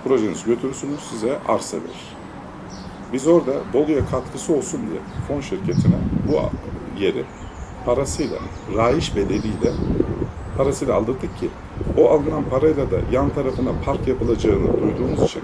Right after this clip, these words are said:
belediyenin projesi olduğu için o bizi cezbetti. Komple bir bütün bir proje olarak değerlendirdik ve Bolu'ya çok büyük değer katacağını düşündük. O park projesi de çok hoşumuza gitmişti. Hiç olmazsa buradan gelen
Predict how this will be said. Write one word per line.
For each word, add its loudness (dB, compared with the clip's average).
belediyenin 2
projesi -2
olduğu 2
için 0
o 2
bizi -2
cezbetti. 2
Komple 10
bir 12
bütün 10
bir 12
proje 8
olarak 2
değerlendirdik -2
ve 6
Bolu'ya 4
çok 4
büyük 2
değer 6
katacağını -2
düşündük. 10
O 6
park 0
projesi 0
de 2
çok -4
hoşumuza -4
gitmişti. -4
Hiç 0
olmazsa 2
buradan 0
gelen 2